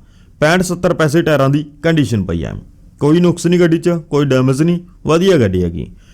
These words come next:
ਤੇ ਜਿਨ੍ਹਾਂ ਦੀ ਗੱਡੀ ਆ, ਨੰਬਰ ਉਹਨਾਂ ਦਾ ਆਪਾਂ ਸਕਰੀਨ 'ਤੇ ਦੇ ਰੱਖਿਆ ਜੀ, ਸਤੱਤਰ ਜ਼ੀਰੋ ਅਠੱਤਰ ਅਠਾਨਵੇਂ ਨੌ ਸੌ ਤਿੰਨ। ਇਸੇ ਨੰਬਰ 'ਤੇ ਗੱਲ ਕਰ ਲਿਓ ਜੀ। ਬਾਕੀ ਵੀਡੀਓ ਦੀ ਗੱਲਬਾਤ ਹੋ ਗਈ,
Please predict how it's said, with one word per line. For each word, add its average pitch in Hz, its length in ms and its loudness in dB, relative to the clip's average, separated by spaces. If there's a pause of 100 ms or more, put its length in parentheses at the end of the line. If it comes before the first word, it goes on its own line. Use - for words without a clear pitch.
(200)
ਤੇ 165 100 2
ਜਿਨ੍ਹਾਂ 147 300 2
ਦੀ 185 140 2
ਗੱਡੀ 147 260 2
ਆ, 170 180 2
ਨੰਬਰ 127 400 0
ਉਹਨਾਂ 175 260 2
ਦਾ 175 60 2
ਆਪਾਂ 170 180 -2
ਸਕਰੀਨ 143 380 -2
'ਤੇ 147 320 -4
ਦੇ 131 260 2
ਰੱਖਿਆ 175 260 2
ਜੀ, 156 180 -4 (560)
ਸਤੱਤਰ 165 600 -2 (260)
ਜ਼ੀਰੋ 147 460 0 (160)
ਅਠੱਤਰ 151 500 -2 (500)
ਅਠਾਨਵੇਂ 160 540 2 (220)
ਨੌ 151 120 2
ਸੌ 175 140 -2
ਤਿੰਨ। 90 300 -4 (400)
ਇਸੇ 156 240 0
ਨੰਬਰ 175 260 2
'ਤੇ 160 280 -2 (260)
ਗੱਲ 135 300 0 (220)
ਕਰ 120 180 0
ਲਿਓ 85 160 -2
ਜੀ। 62 160 -12 (440)
ਬਾਕੀ 143 220 0
ਵੀਡੀਓ 170 240 2
ਦੀ 196 120 0
ਗੱਲਬਾਤ 170 320 0
ਹੋ 139 160 0
ਗਈ, 180 260 -2